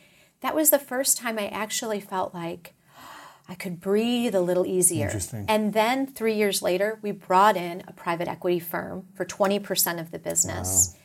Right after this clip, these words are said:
Speaker 2: So you got a little more cash.
Speaker 1: And I got a little more. And then that was for me. I would have been fine. I was fine. I was happy.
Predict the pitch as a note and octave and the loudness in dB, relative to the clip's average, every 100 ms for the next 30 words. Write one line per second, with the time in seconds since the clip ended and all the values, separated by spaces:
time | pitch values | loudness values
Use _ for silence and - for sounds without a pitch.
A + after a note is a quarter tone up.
0 | _ _ _ - A2 G#2 A2 A#2+ A#2+ G#2 | _ _ _ 0 0 2 2 2 0 0
1 | F#2 A3 A3+ A3+ G#3+ G3 A#3 C4 B3+ C4 | 2 4 4 4 4 4 0 0 0 2
2 | G3 - G#3 G3 A3+ D4+ G3+ F3+ B3+ F#4 | 0 -2 -4 2 4 4 4 4 4 6
3 | G#3 F3+ - G3 C#4+ G4 A3+ C4+ A3+ A3+ | 4 4 2 0 2 2 6 6 6 -2
4 | - A3+ F#4+ - D#3+ C#4 - A#3+ F#4 G3 | 2 2 4 2 4 4 6 4 4 0
5 | - G#3 C4+ C4+ C#4+ - F#3+ | -6 0 2 2 0 -2 -6